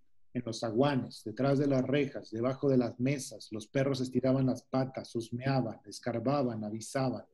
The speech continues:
Se sentaban en las proas de las barcas, corrían por los tejados, vigilaban el punto de los asados, asistían a todas las reuniones y actos colectivos,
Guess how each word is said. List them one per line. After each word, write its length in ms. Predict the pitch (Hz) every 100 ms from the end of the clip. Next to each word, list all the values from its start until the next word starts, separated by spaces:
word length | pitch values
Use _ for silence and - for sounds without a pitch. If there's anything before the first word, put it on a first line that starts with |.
| _ _ - _
Se 140 | - 127
sentaban 520 | 131 120 147 151 151
en 100 | 139
las 180 | 131 131
proas 340 | 151 151 151
de 60 | 139
las 200 | 135 117
barcas, 520 | 147 143 135 131 -
corrían 420 | 127 123 139 135
por 160 | 127 123
los 220 | 123 113
tejados, 580 | 120 113 143 139 127 123
vigilaban 640 | 113 - 127 131 139 139
el 140 | 123 117
punto 440 | 143 143 131 131
de 100 | 123
los 180 | 113 -
asados, 560 | 107 - 139 127 127 113
asistían 560 | - 113 - 135 131
a 100 | 113
todas 300 | - 131 131
las 180 | 127 113
reuniones 640 | 107 110 117 139 131 127 120
y 60 |
actos 340 | 123 - 127 -
colectivos, 760 | 110 104 - 143 131 113 -